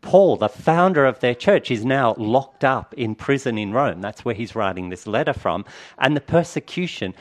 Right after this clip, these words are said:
has reached their doorstep in Philippi. There's a feeling of fear in their church at Philippi, perhaps a readiness to give up and, uh, and avoid the persecution.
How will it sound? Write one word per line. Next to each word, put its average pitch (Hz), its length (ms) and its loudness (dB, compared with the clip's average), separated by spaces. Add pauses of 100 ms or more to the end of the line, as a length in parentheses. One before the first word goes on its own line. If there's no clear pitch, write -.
(100)
has - 260 -8
reached 120 480 -4
their 101 140 -2
doorstep 113 760 -2
in 107 220 -6
Philippi. 123 720 -4 (360)
There's 143 300 -2
a 139 60 2
feeling 147 420 0
of 95 80 -8
fear 147 580 -6
in 98 160 -8
their 95 160 -8
church - 480 -4
at 113 120 -6
Philippi, 123 440 -4
perhaps 123 400 -2 (300)
a 127 120 2
readiness 123 720 2 (240)
to 135 140 -2
give 117 520 -6
up 107 440 -6 (440)
and, 117 220 -2
uh, 117 140 -2 (720)
and 123 320 0
avoid 120 560 2
the 135 100 -4
persecution. 107 1300 -6